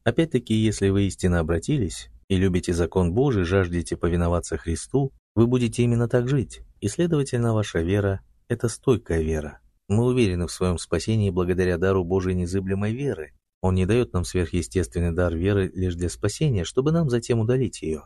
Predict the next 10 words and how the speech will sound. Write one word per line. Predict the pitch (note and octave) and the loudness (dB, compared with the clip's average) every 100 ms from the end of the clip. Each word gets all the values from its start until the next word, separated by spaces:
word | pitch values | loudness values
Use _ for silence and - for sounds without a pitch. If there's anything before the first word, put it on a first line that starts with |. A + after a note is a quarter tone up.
| _ _ | _ _
А | - | -4
теперь | F#2+ F#2+ G#2 F#2 | -2 0 2 2
мы | F#2 | 2
застряли, | F2 E2+ - D#3+ C3+ | 2 0 0 2 2
пытаясь | - C#3 D#3 C3+ | 2 2 0 2
сотворить | A#2+ A#2+ A#2+ A2 | 0 2 2 2
собственную | - G#2+ - A2 A2+ B2 | 0 -2 -2 0 0 2
веру, | A2+ D#2 D#2 - _ | 0 -2 -6 -12 _
чтобы | - - F2 | -6 0 0
самостоятельно | E2+ E2 D#2+ - E2+ A2 C3+ A#2+ A#2 A#2 | 0 -2 -4 -2 2 2 2 0 0 -2